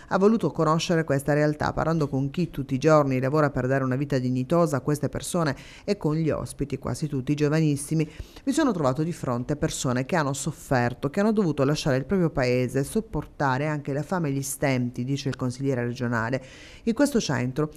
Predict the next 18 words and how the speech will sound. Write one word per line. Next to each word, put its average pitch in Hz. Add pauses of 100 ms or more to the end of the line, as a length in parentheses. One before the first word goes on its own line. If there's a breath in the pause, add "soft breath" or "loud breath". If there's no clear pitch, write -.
(100 loud breath)
hanno 196
trovato 160
ben 196
più 254
di 180
un 139
letto 135
e -
di 135
un 131
pasto. 135
L'umanità 160
con 143
cui 156
vengono 156
assistite 160
non 175
è 151